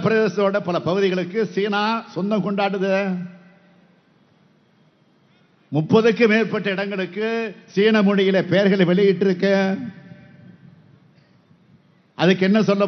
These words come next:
போறீங்க? இலங்கையை கண்டிக்கவும் துணிச்சல் இல்ல, சீனாவை எதிர்க்கவும் துணிச்சல் இல்ல. இந்த லட்சணத்துல நீங்க கச்சத்தீவை பத்தி பேசலாமா?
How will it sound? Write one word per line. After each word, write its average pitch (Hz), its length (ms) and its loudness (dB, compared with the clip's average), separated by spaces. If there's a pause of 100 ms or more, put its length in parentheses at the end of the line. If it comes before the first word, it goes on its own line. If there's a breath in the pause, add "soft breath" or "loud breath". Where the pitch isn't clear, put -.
போறீங்க? 196 320 0 (2500)
இலங்கையை 175 520 4 (180)
கண்டிக்கவும் 185 720 2 (160)
துணிச்சல் 196 440 2
இல்ல, 214 140 -4 (1700)
சீனாவை 190 540 2
எதிர்க்கவும் 190 540 -2
துணிச்சல் 202 400 -2
இல்ல. 214 140 -6 (2250)
இந்த 185 160 8
லட்சணத்துல 185 680 2
நீங்க 190 240 2
கச்சத்தீவை 185 580 2
பத்தி 175 140 -2 (100)
பேசலாமா? 175 560 -2